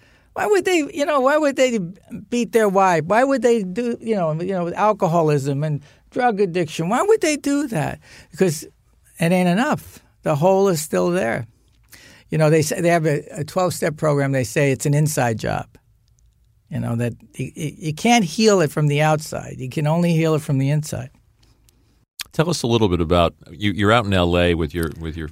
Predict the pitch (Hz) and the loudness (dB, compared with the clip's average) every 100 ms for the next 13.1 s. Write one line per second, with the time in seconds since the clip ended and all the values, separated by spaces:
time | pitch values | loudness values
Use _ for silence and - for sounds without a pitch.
0 | - 85 87 85 - 78 80 80 - 78 | -14 -16 -6 -6 -4 -2 0 -2 -4 -10
1 | 73 80 80 78 87 92 90 82 80 80 | -10 -8 -6 -4 -2 0 0 0 0 0
2 | 80 80 85 80 82 85 101 92 87 85 | -2 -6 -6 -10 -10 -2 0 0 0 -2
3 | 80 80 80 85 82 87 85 85 - 95 | -2 -2 0 0 0 -2 -2 -4 -12 -2
4 | 101 107 104 87 92 80 90 85 87 87 | -2 0 -2 -4 -6 -6 -4 -2 -2 -6
5 | 76 71 73 113 98 87 87 - 76 73 | -8 -10 -8 -2 0 0 -2 -2 -8 -6
6 | - 90 85 143 139 131 127 139 139 139 | -4 -2 0 2 2 2 2 0 0 0
7 | 143 127 - _ _ _ _ _ - 95 | 0 -2 -8 _ _ _ _ _ -6 -4
8 | - 110 104 98 95 92 92 85 95 104 | 2 2 2 0 0 -4 -4 -2 2 2
9 | 104 87 87 90 90 90 85 85 82 80 | 0 -2 0 0 0 0 -2 -2 -4 0
10 | 80 78 87 82 - 78 76 90 92 92 | 0 0 -2 -4 -6 -8 -4 -2 -2 -2
11 | 85 82 80 85 85 71 _ _ _ _ | -2 -2 -4 -2 -2 -2 _ _ _ _
12 | - 92 82 85 85 104 90 73 73 71 | -4 -2 -2 -2 0 0 0 -4 -6 -8
13 | 71 | -10